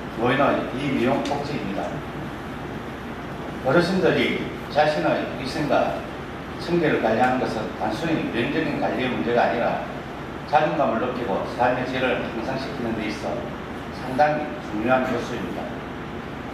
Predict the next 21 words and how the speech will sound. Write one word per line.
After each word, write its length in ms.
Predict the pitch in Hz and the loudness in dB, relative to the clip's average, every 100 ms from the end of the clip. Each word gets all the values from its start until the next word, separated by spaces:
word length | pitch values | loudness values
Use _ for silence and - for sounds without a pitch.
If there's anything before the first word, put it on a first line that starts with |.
| - - - - | -8 -8 -8 -4
이러한 360 | 180 180 - 117 | 4 6 6 4
의미로 420 | 117 120 117 - - - - - | 0 0 0 0 -4 -6 -8 0
본 200 | 143 151 | 4 6
의원은 440 | 123 120 113 113 113 - - - - | 4 2 2 2 0 -4 -6 -8 -2
동료 440 | 120 127 143 147 147 | 2 4 6 4 2
의원님들과 640 | 131 127 147 139 - 98 | 0 0 0 -2 0 2
함께 420 | 85 160 - - - - - - - - - | 2 0 0 -2 -2 -6 -8 -8 -10 -10 -6
이번 200 | 127 135 | -2 0
회기에 520 | 135 139 127 117 - - | 2 2 4 2 2 -2
어르신 460 | 120 131 - 104 - | -2 -2 -2 -2 -4
분위 320 | - 127 117 | -4 -2 0
유지비 360 | 113 120 123 120 | 0 -2 -2 -2
지원 240 | 139 139 | -2 0
조례안을 540 | 120 117 110 113 101 - | 0 2 2 2 -2 -4
대표 400 | 107 113 117 113 | -4 -2 -2 0
발의하게 540 | 113 110 110 110 104 | 0 2 0 -2 -2
되었습니다. 460 | 107 - - - - - - - - - - - - - - - - - - - - - - - - - | -4 -6 -8 -8 -8 -8 -8 -8 -8 -8 -8 -8 -8 -8 -8 -8 -8 -8 -6 -6 -6 -8 -6 -6 -6 0
이 120 | 180 | 2
조례안이 500 | 175 185 170 - - | 6 8 8 6 0
통과가 320 | - 165 139 143 | 0 2 4 4
된다면 440 | 147 131 - | 2 2 2